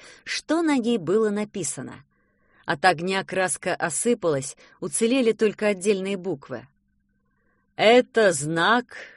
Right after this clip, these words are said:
костры не разводить», опознал, наконец, дядя Леша. «Может, тогда не будем его сжигать?» всполошилась мама. «Это уже сделал кто-то до нас», сказал дядя Леша.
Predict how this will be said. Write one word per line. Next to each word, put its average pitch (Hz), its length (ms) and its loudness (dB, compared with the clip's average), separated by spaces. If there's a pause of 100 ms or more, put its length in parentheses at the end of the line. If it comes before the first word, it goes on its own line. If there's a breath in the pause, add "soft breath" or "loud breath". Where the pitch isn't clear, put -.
костры 214 580 2
не 208 120 2
разводить», 160 720 -2 (600)
опознал, 226 500 0
наконец, 220 640 -2
дядя 165 320 -2
Леша. 139 440 -6 (680)
«Может, 220 300 -4
тогда 233 460 0 (300 soft breath)
не 202 140 -2
будем 294 320 0
его 180 220 -2
сжигать?» 170 600 -6 (240)
всполошилась 180 680 -4
мама. 131 360 -6 (1000)
«Это 269 360 6
уже 330 320 4
сделал 240 600 6
кто-то 202 360 0
до 185 180 6
нас», 226 440 0 (400)
сказал 220 420 -2
дядя 208 240 0
Леша. 160 440 -2